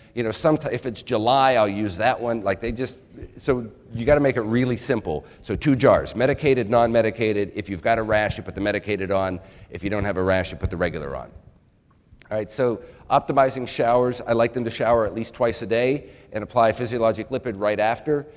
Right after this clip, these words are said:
You gotta remove the chlorine from the water. They now make a much nicer one than this. They're called Sprite shower heads is the one that you want. S P R I T E, Sprite. They have them at Home Depot and at Lowe's.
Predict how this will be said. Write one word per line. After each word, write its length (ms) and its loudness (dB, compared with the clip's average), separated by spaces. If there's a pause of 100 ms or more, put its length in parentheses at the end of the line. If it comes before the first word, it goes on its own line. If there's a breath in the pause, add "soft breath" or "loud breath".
(180 loud breath)
You 80 -12
gotta 180 -2
remove 380 -2
the 100 -4
chlorine 480 0
from 180 -6
the 60 -2
water. 480 0 (260 loud breath)
They 120 -2
now 180 0
make 220 -2
a 40 0
much 280 -2
nicer 360 0
one 220 2
than 160 0
this. 240 -2
They're 140 -4
called 240 -8
Sprite 720 0
shower 420 0
heads 300 -8
is 140 -14
the 80 -10
one 180 0
that 100 -6
you 120 -8
want. 300 -6
S 300 -2
P 360 -6
R 340 0
I 240 -2
T 400 -8
E, 180 -8
Sprite. 580 -6 (460 soft breath)
They 100 -4
have 120 -2
them 100 -8
at 60 -4
Home 200 -2
Depot 420 -2
and 220 -4
at 120 -4
Lowe's. 540 -2